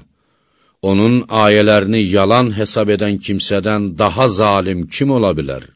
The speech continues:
Kitabda, lövh-i məhfuzda yazılmış qismətləri onlara çatacaqdır. Nəhayət, elçilərimiz, göndərdiyimiz mələklər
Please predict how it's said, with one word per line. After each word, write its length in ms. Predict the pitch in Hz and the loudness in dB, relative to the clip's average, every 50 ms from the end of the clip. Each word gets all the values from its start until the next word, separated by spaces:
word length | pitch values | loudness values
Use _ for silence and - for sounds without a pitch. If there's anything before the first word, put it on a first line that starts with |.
| _ _ _ _ _ _ _ _ _ _ _ _ _ _ _ _ _ _ _ _ _ _ _ _ _ _ | _ _ _ _ _ _ _ _ _ _ _ _ _ _ _ _ _ _ _ _ _ _ _ _ _ _
Kitabda, 560 | - - - - 90 87 76 76 76 98 95 90 80 71 - _ _ _ _ _ _ _ _ _ _ _ _ | -20 -14 -8 -6 -6 -6 -4 -4 -2 -2 0 -2 -2 -6 -8 _ _ _ _ _ _ _ _ _ _ _ _
lövh-i 440 | 76 80 98 117 123 - - 98 101 | -2 2 4 4 4 2 -2 -4 -4
məhfuzda 640 | 107 110 104 - - - 95 104 90 85 98 120 113 | -2 -2 -2 -4 -6 -6 -6 -6 -4 -2 0 0 2
yazılmış 460 | 107 104 98 104 104 107 117 117 - - | 2 0 0 -2 -2 -2 -2 -4 -6 -8
qismətləri 760 | - 107 - - - 98 101 95 - _ _ - 95 90 95 | -8 -8 -8 -6 -6 -6 -6 -6 -6 _ _ -6 -6 -4 -6
onlara 400 | 92 87 92 90 87 87 90 87 | -6 -6 -6 -6 -6 -6 -6 -8
çatacaqdır. 800 | 82 - 90 82 - 90 85 - 98 98 98 90 82 69 69 71 - _ _ _ _ _ _ _ _ _ _ _ _ _ _ _ _ _ _ _ _ _ _ - | -8 -10 -10 -10 -12 -12 -10 -8 -6 -6 -4 -6 -6 -10 -12 -18 -20 _ _ _ _ _ _ _ _ _ _ _ _ _ _ _ _ _ _ _ _ _ _ -12
Nəhayət, 640 | 76 78 71 85 82 80 80 87 90 90 87 - - - _ _ _ _ _ _ _ _ _ _ _ _ _ _ | -10 -6 -6 -6 -4 -4 -2 -2 -2 -2 -4 -6 -12 -20 _ _ _ _ _ _ _ _ _ _ _ _ _ _
elçilərimiz, 1000 | - 98 95 87 82 - - 90 85 90 92 87 87 90 98 95 80 - - - - _ _ _ _ _ _ _ _ _ _ - | -2 0 0 0 -2 -4 -4 -2 0 0 0 0 0 0 0 -2 -2 -4 -10 -14 -18 _ _ _ _ _ _ _ _ _ _ -4
göndərdiyimiz 920 | - 98 98 98 98 95 101 101 92 82 101 104 101 95 98 113 107 87 95 | -2 0 0 0 2 2 2 2 2 2 2 2 2 2 2 0 0 -2 -2
mələklər 580 | 101 98 101 101 87 82 85 92 101 107 113 | -2 -2 0 -2 -2 -2 -2 0 0 0 0